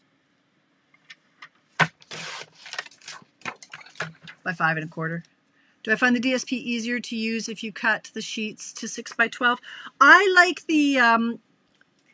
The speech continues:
I don't know about easier, Teresa, but I find there's less waste if I leave it in a twelve inch length.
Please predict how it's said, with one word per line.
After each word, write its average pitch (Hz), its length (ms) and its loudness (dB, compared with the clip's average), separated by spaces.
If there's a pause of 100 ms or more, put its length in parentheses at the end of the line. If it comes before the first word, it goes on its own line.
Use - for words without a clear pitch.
I 262 80 2
don't 392 160 4
know 381 100 2
about 302 240 2
easier, 262 380 0
Teresa, 233 420 -4
but 240 140 0
I 247 80 2
find 330 360 0
there's 359 200 -4
less 220 340 2
waste 175 640 -4
if 214 120 -8
I 190 80 4
leave 196 220 -2
it 190 80 -2
in 175 120 -2
a 165 60 -6
twelve 170 380 -4
inch 175 260 -8
length. 156 540 -6